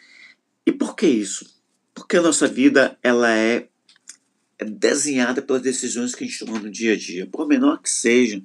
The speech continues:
as decisões, elas vão influenciando na nossa vida.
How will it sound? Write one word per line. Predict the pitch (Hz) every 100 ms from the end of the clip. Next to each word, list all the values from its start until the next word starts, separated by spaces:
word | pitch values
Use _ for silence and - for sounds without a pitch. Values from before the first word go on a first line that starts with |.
| - - _ _
as | 104 98
decisões, | 98 - 90 113 120 117 - - _ _
elas | - 110 104
vão | 104 123 120 127
influenciando | 123 - 127 127 - - 104
na | -
nossa | 107 - -
vida. | - - 101